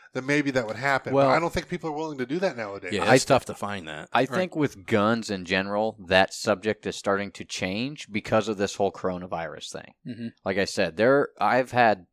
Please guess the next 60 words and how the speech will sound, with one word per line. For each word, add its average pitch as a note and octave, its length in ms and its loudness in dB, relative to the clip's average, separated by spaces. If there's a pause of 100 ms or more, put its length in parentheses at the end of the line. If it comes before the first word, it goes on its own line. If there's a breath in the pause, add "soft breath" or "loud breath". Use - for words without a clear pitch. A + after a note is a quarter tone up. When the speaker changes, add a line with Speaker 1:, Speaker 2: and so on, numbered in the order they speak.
(100)
Speaker 2:
we've C3+ 200 0
had D#3+ 160 4
multiple A#2+ 380 -2
people A#2+ 240 -4
come G#2 240 -4
in G#2+ 100 0
and F#2 100 -4
they F2+ 80 -6
say, - 180 -6
"I A2+ 180 6
have F2 100 0
never A2+ 340 2
owned A#2 200 -4
a - 20 -6
gun A2 160 -2
before A2 240 -6
in A2 60 -8
my G2+ 140 0
life. G#2 260 2
I F#2+ 60 0
have F2 120 -6
never G#2 240 -2
had G#2 180 2
an F#2+ 60 -12
intention F2+ 640 -6 (260)
of G2+ 120 -4
owning F2+ 260 -4
a F2 60 -10
gun F2 220 -8
before F2 300 -12
in E2 60 -14
my D#2+ 140 -10
life, D2+ 280 -12 (460)
but F2+ 100 -8
I F#2+ 140 4
want F#2+ 280 -2
one F#2+ 200 -6
now." F#2+ 320 -6 (140)
Speaker 1:
Yeah, F#3+ 380 0
but E3+ 200 2
I F3+ 140 4
don't, F#3 200 -2
I E3+ 80 0
don't F#3 160 -2
know F3+ 220 0
if D#3+ 220 -4 (340 soft breath)
if C#3+ 120 -6
that's D3+ 220 0
a C3 60 -6 (140)
good C#3 300 0
thing. G2 280 -10 (100)
I A#2+ 40 -12
mean, C3+ 140 -6
obviously, D3 640 0
a C3 80 -8
crisis F#3 480 -4
brings C#3+ 280 -14
people B2+ 260 -10
together, G#2+ 440 -6 (600 soft breath)
but B2 280 2